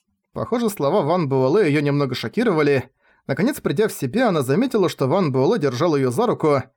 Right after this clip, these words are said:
и сразу же раскраснелась. Счастливая парочка продолжила свою прогулку по залитой оранжевым светом дорожке.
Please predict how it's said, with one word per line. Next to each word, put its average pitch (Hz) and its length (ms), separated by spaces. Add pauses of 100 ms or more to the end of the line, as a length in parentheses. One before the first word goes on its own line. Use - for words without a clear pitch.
(160)
и 254 160
сразу 156 340
же 139 120
раскраснелась. 135 880 (440)
Счастливая 208 600
парочка 196 460
продолжила 151 560
свою 143 280
прогулку 165 520
по 143 120
залитой 139 440
оранжевым 143 420
светом 143 380
дорожке. 135 680